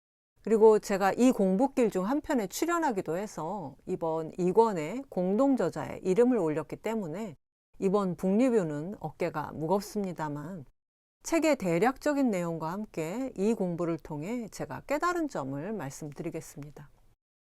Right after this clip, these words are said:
책의 첫머리에는 비교 종교학자 오강남 교수님과의 대담이 나옵니다. 캐나다 리자이너 대학교에서 오랫동안 종교학을 강의하신 오강남 교수님은 대표작인 예수는 없다에서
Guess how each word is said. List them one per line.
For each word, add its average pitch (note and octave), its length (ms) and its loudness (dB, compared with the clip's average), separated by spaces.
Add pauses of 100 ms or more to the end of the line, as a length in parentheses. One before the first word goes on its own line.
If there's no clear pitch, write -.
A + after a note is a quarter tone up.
(280)
책의 D#4+ 280 2
첫머리에는 A#3+ 1000 4
비교 G3 380 4
종교학자 E3+ 840 -2
오강남 C#4 580 2
교수님과의 D#3+ 800 -6
대담이 D3+ 500 -8
나옵니다. D3+ 720 -8 (400)
캐나다 D4 520 6
리자이너 C4 580 4
대학교에서 F#3+ 840 2
오랫동안 F3+ 840 4
종교학을 G#3 680 4
강의하신 D#3+ 800 -2
오강남 F#3+ 600 2
교수님은 D#3 720 -4 (120)
대표작인 G#3+ 800 4
예수는 G#3 580 2
없다에서 E3 840 -2